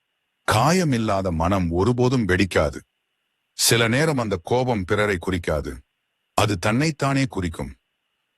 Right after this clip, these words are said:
அவர்கள் உண்மையில தங்களை மீதுதான் கோபப்படுறாங்க. "ஏன் நான் இதை தாங்குறேன்? ஏன் நான் இப்படித்தான் வாழ்க்கை நடத்துறேன்?" அந்த கேள்விகளுக்கான பதில் இல்லாததால தான் அந்த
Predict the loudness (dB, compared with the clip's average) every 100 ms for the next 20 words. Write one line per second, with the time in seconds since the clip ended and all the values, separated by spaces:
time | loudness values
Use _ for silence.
0 | _ 0 2 2 2 2 2 0 0 0
1 | 0 0 2 2 2 0 0 0 0 0
2 | 0 0 -2 0 -2 -4 -12 _ _ _
3 | _ _ 4 4 4 2 2 2 0 0
4 | 2 4 4 2 0 -2 -8 _ _ _
5 | _ _ 4 4 4 2 2 0 -2 -4
6 | 0 2 2 2 2 2 0 0 -2 0
7 | 0 2 -2 -8 _ _ _ _ _ _
8 | _ 0 2 0 0 0 0 0 0 0
9 | -2 -2 0 0 0 0 0 0 0 0
10 | 0 -2 -2 -2 -2 -6 -8 -2 2